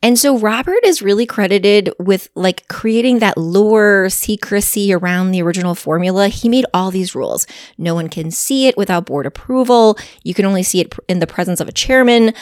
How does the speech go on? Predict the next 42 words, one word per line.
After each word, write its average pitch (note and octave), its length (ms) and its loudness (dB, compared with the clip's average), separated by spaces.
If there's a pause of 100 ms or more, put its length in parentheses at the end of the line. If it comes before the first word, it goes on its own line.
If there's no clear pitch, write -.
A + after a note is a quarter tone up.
(200)
Um, E3 220 0
only G#3 180 2
two G#3+ 280 -2
company F#3+ 400 -2
officials F#3+ 480 -2
could F3 180 -4
know F3+ 160 4
the F#3 140 -2
formula F3+ 500 -2
at F#3 160 -6
that D#3 200 -4
time, A3 420 -4
and F#3 240 0
no F#3+ 140 2
one A3+ 200 0
was G#3 140 0
allowed F3+ 300 0
to F3+ 80 -8
know E3+ 200 0
who F3 180 -2
those E3+ 240 -2
two F3 200 -8
people E3+ 400 -4
were. F#3 400 0 (280)
That G3+ 300 -2
did C4 140 -4
not G3+ 180 -4
exist F3 340 -6
before - 340 -8
him. - 180 -14 (1600)
In G#3+ 120 4
the A#3 60 6
late A3 200 4
twenties G#3+ 260 2
and G3+ 160 0
early F3+ 220 0
thirties, B3 560 2
the A3 80 2
marketing F#3+ 440 0
efforts F3 400 -4
really D#3+ 340 -4
expanded. - 680 -8